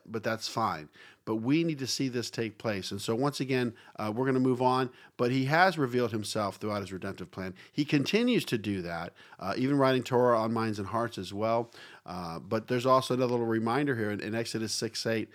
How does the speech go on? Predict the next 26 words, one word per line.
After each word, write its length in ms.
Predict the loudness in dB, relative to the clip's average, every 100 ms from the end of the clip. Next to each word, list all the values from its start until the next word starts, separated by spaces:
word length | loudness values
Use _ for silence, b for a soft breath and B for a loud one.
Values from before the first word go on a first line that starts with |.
| B B
I'm 60 | -6
gonna 140 | -2
have 160 | -2 -2
Ryan 360 | 0 2 0 -2
read 160 | -4
Exodus 380 | -4 -6 -6 -6
six 340 | -6 -8 -8 -6
eight. 320 | -2 -2 -4 B B B
Uh, 100 | -10
this 160 | -10 -8
is 80 | -4
very 300 | 0 2 0
important 440 | -2 -2 -2 -2
to 60 | -4
understand. 600 | -4 -6 -4 -2 0 -2
If 180 | -6 -8
for 120 | -4
those 240 | -2 -2 -2
of 60 |
you 60 | -4
that 120 | -2
are, 120 | -4 -8 -18 -8
that 120 | -6
are 60 | -4
grafted 540 | 0 2 2 -2 -2
in, 320 | 0 0 -2